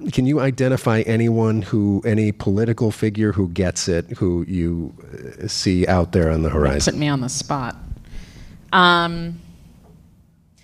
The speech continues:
Speaker 2: here's what I would say. Uh, I would say that I regularly meet with very smart people who work at the State Department, who are career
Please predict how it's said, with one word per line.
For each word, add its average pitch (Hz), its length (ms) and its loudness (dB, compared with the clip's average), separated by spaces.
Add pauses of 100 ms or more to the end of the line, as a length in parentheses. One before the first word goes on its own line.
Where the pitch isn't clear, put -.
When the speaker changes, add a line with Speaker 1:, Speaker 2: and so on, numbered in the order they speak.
(260)
Speaker 2:
here's 285 220 2
what 233 100 4
I 185 80 4
would 170 160 2
say. 101 280 -2 (840)
Uh, 170 260 4 (140)
I 190 140 4
would 226 160 2
say 190 300 2
that 170 200 0
I 160 140 4
regularly 175 560 2
meet 156 340 -2
with 139 600 -4 (360)
very 180 320 2
smart 156 460 -2
people 135 580 -6 (100)
who 175 140 0
work 156 220 2
at 170 80 -6
the 139 80 -6
State 175 240 0
Department, 190 480 0 (140)
who 175 160 4
are 175 60 2
career 165 580 2